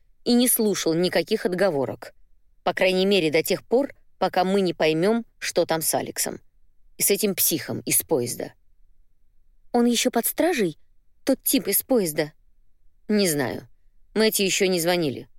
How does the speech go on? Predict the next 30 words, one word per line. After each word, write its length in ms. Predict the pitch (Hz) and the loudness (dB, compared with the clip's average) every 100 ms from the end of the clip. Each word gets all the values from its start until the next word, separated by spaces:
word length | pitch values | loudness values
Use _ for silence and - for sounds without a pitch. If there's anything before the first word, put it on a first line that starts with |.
| - _ _ _ - | -20 _ _ _ -4
Иди 280 | 226 190 214 | 0 0 0
прими 260 | 170 165 | 0 -2
душ, 420 | 143 208 247 - - _ - | 0 -2 -2 -8 -14 _ -8
не 220 | 180 196 | -2 0
торопись, 580 | 208 226 220 165 147 - - - _ | 2 0 0 -4 -4 -6 -8 -20 _
а 100 | - | -4
я 160 | 262 277 | 0 0
пока 240 | 175 175 | 0 -2
приготовлю 500 | 170 165 170 185 165 | 0 0 2 2 0
ему 260 | 160 156 151 | 0 0 0
завтрак. 540 | 147 143 - - - _ - - | 0 0 -2 -14 -16 _ -12 -2
У 60 | |
меня 220 | 262 233 | 2 2
еще 200 | 175 - | 0 -2
есть 280 | 160 131 - | -2 -4 -6
время». 280 | - - - - _ _ _ _ _ _ - _ _ _ _ - - _ - | -6 -8 -10 -18 _ _ _ _ _ _ -20 _ _ _ _ -20 -20 _ -4
«Ты 80 | 254 | -2
правда 380 | 294 311 214 | 0 0 0
больше 320 | 180 190 - 202 | 0 -2 0 0
не 120 | 208 | 0
сердишься 540 | 202 202 160 160 - | 0 0 -2 -6 -4
на 140 | 160 170 | -2 -2
него, 260 | 175 165 160 | -2 -4 -6
Том? 320 | - 202 156 - - _ _ _ | -4 -4 -4 -14 -20 _ _ _
Из-за 220 | - 226 | -2 2
этого 260 | 254 240 226 | 2 2 2
мотоциклиста? 840 | 226 220 233 254 262 208 - 160 - - - - | 2 0 -4 -2 0 0 -2 -8 -18 -20 -20 -2
Он 180 | 262 277 | 2 4
не 120 | 294 | 4
виноват. 580 | 302 311 311 220 - | 4 2 2 -2 -4